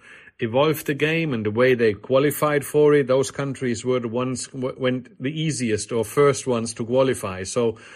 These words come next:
there are no small teams, there are no minnows and minors anymore. African football overall is, is ev-, evolving, is, is bringing up to the stage.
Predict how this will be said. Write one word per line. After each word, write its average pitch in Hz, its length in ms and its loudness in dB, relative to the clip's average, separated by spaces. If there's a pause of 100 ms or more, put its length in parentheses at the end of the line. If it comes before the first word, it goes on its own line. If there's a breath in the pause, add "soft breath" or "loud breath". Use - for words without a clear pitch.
(300 loud breath)
there 127 160 6
are 123 120 0
no 160 240 0
small 147 380 -2
teams, 151 400 -4
there 120 180 -2
are 117 100 -2
no 147 340 0 (280)
minnows 147 800 0
and 113 160 -6
minors 143 480 -2
anymore. 139 600 0 (380 loud breath)
African 139 460 -4
football 127 480 0
overall 139 560 4
is, - 380 -4
is 117 320 -6 (200)
ev-, 117 260 -6
evolving, 160 680 -2
is, - 320 -10
is 117 360 -12 (240)
bringing 147 460 0
up 147 240 -6
to 139 120 -2
the 123 120 -4
stage. 156 580 -2